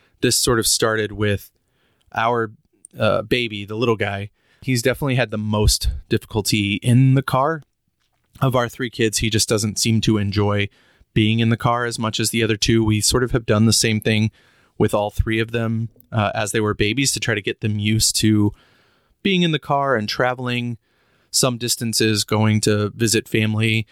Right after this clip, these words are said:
having them be in the car for a couple of hours at a time to kinda get used to that, get used to sleeping in the car. But for whatever reason, he just, his personality is such that he just doesn't seem to enjoy that quite so much.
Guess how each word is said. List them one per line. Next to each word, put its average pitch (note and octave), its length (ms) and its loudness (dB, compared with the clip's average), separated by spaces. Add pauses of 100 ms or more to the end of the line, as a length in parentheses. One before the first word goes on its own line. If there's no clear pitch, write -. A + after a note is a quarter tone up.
(180)
having A2 260 -6
them G#2+ 100 -10
be G#2+ 140 -4
in G#2 100 -2
the G#2+ 80 -2
car G#2 300 -2
for G#2 260 0
a G#2+ 100 -8
couple - 280 -4
of G#2 100 0
hours G#2+ 340 0
at G#2+ 80 2
a G2+ 60 2
time G#2 300 0
to G#2 60 -4
kinda G2+ 180 -2
get G2 180 -2
used C#3+ 220 2
to B2+ 60 2
that, A#2 240 0
get G#2 140 -4
used G#2+ 180 -6
to G#2+ 80 -4
sleeping A2+ 340 0
in G#2+ 80 -2
the G#2+ 60 -4
car. G#2+ 380 -2
But A2 200 -4
for D3 100 0
whatever D#3+ 300 0
reason, A2+ 420 -2
he B2+ 180 0
just, A2+ 260 0 (840)
his A2+ 200 0
personality G#2 600 0
is F#2+ 100 0
such G#2 220 0
that G2+ 120 2
he A2 80 2
just G#2 240 -2
doesn't G#2+ 320 0
seem G#2+ 240 0
to A2 160 2
enjoy G2+ 520 2
that G#2 240 -4
quite - 280 -6
so A#2 180 0
much. A#2+ 380 -2